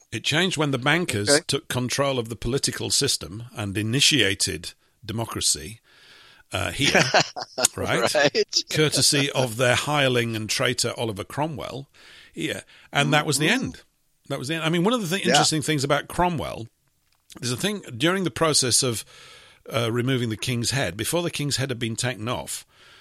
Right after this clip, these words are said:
Speaker 1: uh, which is, uh, I think in November of that year, I can't remember when it was, sixteen, blah, blah, blah, something or other, um, Parliament was meeting, and the king had been, had escaped from the Isle of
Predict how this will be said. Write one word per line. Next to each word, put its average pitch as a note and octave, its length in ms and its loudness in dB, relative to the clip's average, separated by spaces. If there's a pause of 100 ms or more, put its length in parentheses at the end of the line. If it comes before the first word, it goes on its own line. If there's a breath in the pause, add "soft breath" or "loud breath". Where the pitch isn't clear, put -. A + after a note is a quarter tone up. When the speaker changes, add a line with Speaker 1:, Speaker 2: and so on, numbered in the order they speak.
(380 soft breath)
Speaker 1:
uh, G2+ 640 -2
which F#2+ 240 -6
is, A#2+ 180 -6 (160)
uh, - 60 -12 (500)
I B2+ 60 -4
think A3+ 280 -4
in G#3 120 0
November E3 520 2
of G#2 140 -2
that A#2+ 180 0
year, G2+ 240 -2
I F#2 60 -6
can't C3+ 180 -6
remember G#2 200 -6
when F#2 100 -6
it - 20 -8
was, F#2 100 -2
sixteen, G2+ 540 -2
blah, E2+ 160 -6
blah, D#2+ 100 -8
blah, D#2+ 200 -10 (100)
something G2+ 360 -6
or G2+ 60 -8
other, G2 180 -6 (500 loud breath)
um, B2 300 0 (600)
Parliament G#3 440 2
was C3+ 160 2
meeting, C3 560 -2 (400)
and C3 180 -2
the D#3+ 80 -2
king C3 600 -2 (280)
had B2+ 280 -8
been, D3 380 -2 (160)
had A#2+ 140 -4
escaped - 580 2
from C#3+ 520 -2
the B2 240 -8
Isle B2+ 280 0
of A2+ 320 -2